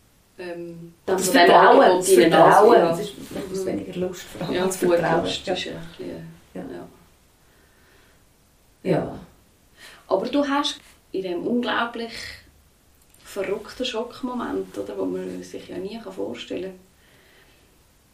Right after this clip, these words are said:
Speaker 1: kann, wie gewusst, ungefähr gewusst, was du brauchst und vor allem, was du nicht brauchst. Also du hast zumindest können sagen, okay, ich will,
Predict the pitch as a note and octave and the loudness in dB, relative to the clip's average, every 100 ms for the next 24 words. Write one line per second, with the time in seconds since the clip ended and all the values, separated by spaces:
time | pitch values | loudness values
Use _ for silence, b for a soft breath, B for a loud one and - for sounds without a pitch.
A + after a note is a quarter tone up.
0 | _ _ _ - A3+ B3 G#3 G#3+ A#3 - | _ _ _ -10 -8 -8 -10 -10 -8 -8
1 | - - - _ _ _ _ _ _ _ | -10 -10 -14 _ _ _ _ _ _ _
2 | _ _ _ _ - B3+ B3 G#3+ G#3 G#3+ | _ _ _ _ 0 2 2 0 0 -2
3 | - D#3+ - - - - A3 B3+ C4 C#4 | -2 -2 -2 -6 -10 -10 -6 0 2 2
4 | - - F#3+ - - - A3 G#3+ G#3 G3+ | -2 -2 -4 -6 -14 -8 -6 -2 -2 -2
5 | - F#3 A#3+ A#3+ - B3 A#3+ A#3+ - - | -6 -4 -2 -4 -4 -4 -4 -8 -10 -8
6 | G3+ G3 G3+ B3 B3 C4 A#3+ - A#3+ A3 | -6 -4 -2 2 4 4 0 -4 -6 -6
7 | A3 G#3+ - - F#3 - F#3 F3+ F3+ F3+ | -6 -6 -8 -10 -12 -10 -8 -8 -10 -8
8 | F3 | -10